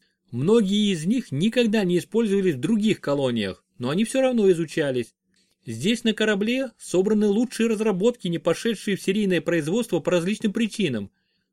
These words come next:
Род Корсаров враждует с несколькими другими родами. И вот один из них в результате предательства смог выйти на эту лабораторию.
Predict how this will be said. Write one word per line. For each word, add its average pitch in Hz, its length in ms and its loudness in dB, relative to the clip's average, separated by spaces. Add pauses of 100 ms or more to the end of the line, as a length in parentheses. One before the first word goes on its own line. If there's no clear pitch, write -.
(120)
Род 165 320 2
Корсаров 180 680 -2
враждует 151 480 -2
с - 80 -10
несколькими 202 500 -2
другими 190 440 0
родами. 139 600 -2 (420)
И 120 120 -4
вот 165 180 2
один 185 280 2
из 190 140 0
них 233 240 -2
в 156 80 -4
результате 175 480 2
предательства 160 680 -2
смог 185 300 -4
выйти 220 280 0
на 160 140 -2
эту 143 160 -2
лабораторию. 131 760 0